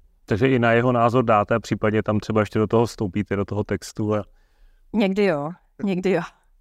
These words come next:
Speaker 2: Většinou, když mi manžel řekne, že, eh, je to moc jakoby emoční, tak vím, že jsem na správné cestě.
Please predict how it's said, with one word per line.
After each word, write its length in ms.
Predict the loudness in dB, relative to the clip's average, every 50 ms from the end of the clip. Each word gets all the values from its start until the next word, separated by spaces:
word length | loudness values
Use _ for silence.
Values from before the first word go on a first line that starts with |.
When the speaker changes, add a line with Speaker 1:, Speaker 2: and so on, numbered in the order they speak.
| _ _ _ _ _ _ _ _ _ _ _ _ _ _ _ _
Speaker 2:
Většinou, 360 | -4 -4 -2 0 2 2 2 2
když 200 | 0 -2 -2 -2
mi 80 | 0
manžel 380 | 2 2 2 2 2 0 0 0
řekne, 380 | -2 -2 -2 -2 -2 -2 -2
že, 380 | -2 -2 0 0 0 -2 -2 -4 -4
eh, 380 | -2 -2 0 -2 -2 -4 -6 -10 _ _ _ _ _
je 120 | -6 -4 -2
to 120 | -2 0
moc 260 | 0 0 -2 -2 -2
jakoby 380 | -2 -2 0 -2 0 0 0 0
emoční, 600 | 0 0 -2 -2 -4 -6 -8 -4 -2 0 0 0
tak 240 | 0 -2 -2 -2 -4
vím, 320 | -6 -4 -2 -2 -2 -2 -2
že 120 | -4 -6
jsem 260 | -6 -4 -2 0 0
na 80 | 0 0
správné 440 | -2 -2 -2 -2 0 0 0 -2 -4
cestě. 400 | -8 -14 -18 -14 -12 -10 -10